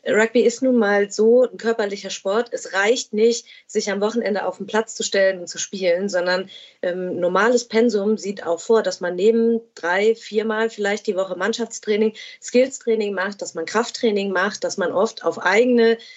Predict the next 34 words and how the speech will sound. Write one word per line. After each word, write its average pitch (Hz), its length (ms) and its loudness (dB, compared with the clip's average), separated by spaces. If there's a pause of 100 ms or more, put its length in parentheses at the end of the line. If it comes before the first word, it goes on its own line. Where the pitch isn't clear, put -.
(160)
ähm, 190 220 -6
Rechnung 214 420 -2
auch 180 220 -8
noch, 185 360 -6
ähm, 180 200 -6
an 175 100 -4
seiner 175 220 -2
Fitness 269 400 0
arbeitet, 196 640 0 (340)
ähm, 185 300 0
dass 175 180 -2
man 175 140 -2
auf 170 100 -2
eigene 196 400 2
Rechnung 185 320 -4
guckt, 202 400 -2
wo 180 80 -4
kriege 196 200 -2
ich 165 120 -4
eigentlich 165 240 -4
Trainingspläne 226 640 2
her, 190 300 0
wo 185 40 -4
kann 170 160 -8
ich 156 80 -12
überhaupt 160 400 0
hingehen 220 380 0
zum 214 160 -10
Trainieren. 208 400 -2 (600)
Und 214 120 -2
ich 202 80 -2
glaube, 226 200 4
das 226 160 0
Problem, 240 640 2